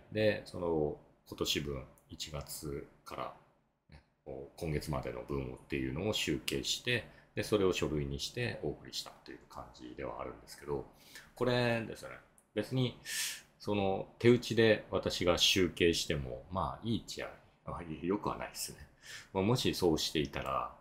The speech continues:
昨日返せなかったんですよね。で、まあ、今日返せるか、まあ、来週とかになってしまうんで、まあ、それはやっぱりそういう、す-、自分が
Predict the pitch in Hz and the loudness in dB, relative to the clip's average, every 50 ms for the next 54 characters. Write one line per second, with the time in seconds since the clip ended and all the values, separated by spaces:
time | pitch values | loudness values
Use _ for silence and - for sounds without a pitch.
0 | - _ - 104 98 104 104 98 - - - 104 107 104 - 104 80 - - - | -20 _ -4 -2 2 4 2 2 2 0 2 2 2 4 4 0 0 0 -4 -10
1 | - - - _ _ - - 67 67 - - - _ _ _ _ _ _ _ _ | -16 -20 -20 _ _ -14 -12 -12 -12 -14 -16 -20 _ _ _ _ _ _ _ _
2 | _ _ _ _ _ - 107 107 101 87 69 - - 113 113 98 80 - - - | _ _ _ _ _ 0 2 4 4 2 0 2 4 8 8 8 8 6 2 -2
3 | 71 69 69 69 - - 64 62 60 - 60 62 64 - 73 76 73 73 76 78 | 0 0 0 -2 -2 -6 -6 -6 -6 -6 -8 -8 -8 -4 -2 -2 0 0 0 2
4 | 76 - - 87 80 - - - 62 58 58 58 - - - - - - - - | 2 0 0 0 0 -2 -4 -6 -6 -10 -12 -14 -16 -14 -14 -14 -14 -14 -14 -18
5 | - - - - 64 65 62 58 60 - - - 101 - - 113 120 113 107 104 | -20 -20 -20 -16 -14 -12 -10 -10 -10 -12 -14 -16 -14 -10 -6 -2 2 4 4 2
6 | 92 - - - 65 - - 80 73 73 71 69 73 - - - - - - - | 2 0 0 0 0 -2 0 -2 0 0 0 -2 -4 -6 -10 -16 -18 -18 -18 -20
7 | - - - - - - _ _ _ _ _ _ _ 80 82 78 85 82 80 78 | -18 -12 -12 -10 -10 -12 _ _ _ _ _ _ _ -8 -4 -2 0 0 0 0
8 | 80 | 0